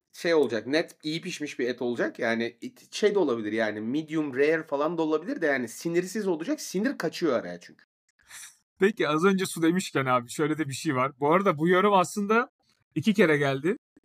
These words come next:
Speaker 2: Farklı şekillerde ama aynı şekilde geldi. Ne kadar rahatsız olduğunu insanların tahmin et artık. Islak el, yani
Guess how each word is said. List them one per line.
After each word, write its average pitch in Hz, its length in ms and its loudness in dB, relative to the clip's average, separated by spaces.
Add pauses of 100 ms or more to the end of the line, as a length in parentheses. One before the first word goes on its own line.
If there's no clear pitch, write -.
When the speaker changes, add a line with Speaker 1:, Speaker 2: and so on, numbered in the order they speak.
(160)
Speaker 2:
Farklı 165 360 2
şekillerde 202 560 0
ama 196 260 2
aynı 180 200 2
şekilde 143 380 -4
geldi. 151 360 -2
Ne 190 60 0
kadar 185 260 2
rahatsız 170 320 0
olduğunu 165 200 0
insanların 165 560 -2
tahmin 156 340 2
et 135 160 0
artık. 127 280 0 (640)
Islak 240 420 2 (120)
el, 190 200 2
yani 160 180 0